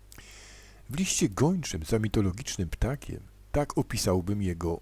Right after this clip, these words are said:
szczególne właściwości. Garuda umiał w sposób inteligentny kierować swym lotem. Garuda mógł tankować wodę.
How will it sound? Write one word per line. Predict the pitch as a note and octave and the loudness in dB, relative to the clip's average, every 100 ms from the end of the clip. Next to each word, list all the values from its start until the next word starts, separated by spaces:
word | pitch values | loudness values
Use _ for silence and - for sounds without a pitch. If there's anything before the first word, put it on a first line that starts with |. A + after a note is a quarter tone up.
| - | -8
szczególne | - - A#2 F#2 F2 E2+ F2+ - | -8 0 2 2 -2 -2 -4 -2
właściwości. | G2 F#2+ - E2 A#2 A2+ - - - - - - - - - - - - - - - - - | 0 0 -2 -2 -2 -2 -6 -10 -14 -18 -20 -20 -20 -20 -20 -20 -20 -20 -20 -20 -20 -12 0
Garuda | C#3+ F#3 A3 G#3 F3+ - | 4 6 6 4 2 0
umiał | F#3+ G#3+ F#2+ E2 - | 2 4 2 -2 -4
w | - | -4
sposób | - D3 - - | 0 0 -2 -4
inteligentny | B2 A#2 F#2+ A#2+ D3+ E3 | 2 2 2 0 -2 -4
kierować | D#3 B2+ G#2 G2 - | 0 4 6 4 0
swym | - F2+ E2 | 0 0 0
lotem. | A2+ - - - - - - - - - - - - - - - - - | -2 -4 -10 -12 -20 -20 -20 -20 -20 -20 -20 -20 -20 -20 -20 -18 -18 4
Garuda | B2+ A2+ G#2 G2+ | 8 8 8 4
mógł | F#2+ F2+ | 4 0
tankować | G#2+ G2 G#2 E2+ D#2+ D#2+ | 0 2 2 2 -2 0
wodę. | G#2+ A2 - | 0 0 -6